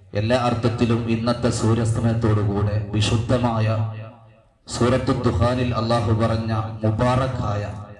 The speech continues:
ലൈലത്തുൽ ഖദർ കഴിഞ്ഞാൽ ഏറ്റവും ഉത്കൃഷ്ട രാവ് അത് ലൈലത്തുൽ ബറാഅയാണ്. ഒട്ടനവധി മഹത്വങ്ങൾ, ഒരുപാട് പേരുകൾ അതിനുണ്ട്. ലൈലത്തുൽ ബറാഅ, ലൈലത്തുൽ മുബാറക്ക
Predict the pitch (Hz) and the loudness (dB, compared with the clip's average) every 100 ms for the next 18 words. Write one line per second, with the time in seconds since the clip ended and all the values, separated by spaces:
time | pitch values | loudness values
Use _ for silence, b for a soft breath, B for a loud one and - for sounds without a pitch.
0 | - - - 104 113 131 135 135 131 131 | -20 -20 -14 -4 0 2 0 0 0 0
1 | - 120 131 131 123 120 123 123 123 120 | 0 0 2 0 0 -2 0 0 0 0
2 | 120 123 - 135 120 123 113 120 - 139 | -2 -2 0 0 0 0 0 0 0 -2
3 | - - 113 104 120 113 107 104 117 113 | -2 -2 0 0 2 0 0 -2 -2 0
4 | 110 120 135 135 - 120 107 110 117 110 | 0 0 0 -2 0 -2 2 2 2 0
5 | 110 110 107 110 104 - B B B - | 0 0 0 -4 -10 -14 B B B -2
6 | 110 110 135 139 135 131 127 120 123 - | 0 0 0 2 0 0 0 0 0 0
7 | 127 123 117 117 117 117 117 139 143 135 | 0 0 -2 0 0 2 2 0 0 -2
8 | - 131 135 139 131 123 131 123 113 113 | 0 0 2 0 0 -2 -2 0 0 0
9 | 110 107 - - 107 - - 120 123 127 | 0 -2 -6 -10 -14 -16 -6 -2 0 0
10 | 131 - 123 113 123 117 117 123 120 - | -2 0 0 2 2 2 0 0 -2 -4
11 | - - - 101 120 120 139 - 127 117 | -8 -14 -12 -4 0 0 0 -2 -2 0
12 | 113 110 127 131 135 | 0 2 2 0 -2